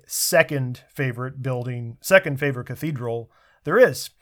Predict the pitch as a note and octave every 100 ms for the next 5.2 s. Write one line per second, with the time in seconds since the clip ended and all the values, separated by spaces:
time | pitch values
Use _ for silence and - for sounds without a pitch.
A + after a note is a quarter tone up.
0 | _ F#3+ C4 C#4 C#4 B3+ A#3 B3+ B3 F3
1 | D3 C#3+ C3+ C#3+ D3+ C#3+ C3+ C#3+ D#3 -
2 | C#3 B2+ C3+ B2+ C#3+ C#3+ C3+ - C#3 C3+
3 | C3+ A#2 C#3 C3+ C#3+ C#3 B2 C3+ C#3 C#3
4 | C#3+ C#3+ C3+ C3 C#3+ D3 C3 B2+ C#3 C#3+
5 | F#3